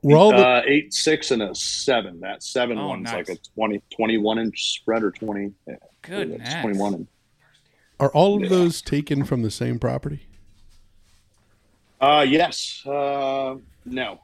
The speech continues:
Speaker 2: Sorry. The one in the center with the plaque, that was my very first year hunting. Um, I got my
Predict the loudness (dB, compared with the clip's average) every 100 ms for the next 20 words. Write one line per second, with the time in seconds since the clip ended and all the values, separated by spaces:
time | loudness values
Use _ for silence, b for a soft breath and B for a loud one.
0 | _ _ _ -12 -10 -10 -12 -8 -4 -2
1 | -2 0 0 -2 -4 -2 -2 -2 0 -2
2 | -4 -4 -2 -2 -4 -6 -6 -6 -6 -6
3 | -4 -6 -4 -6 -6 -6 -6 -4 -8 -8
4 | -10 -10 -10 -10 -10 -6 -2 0 -2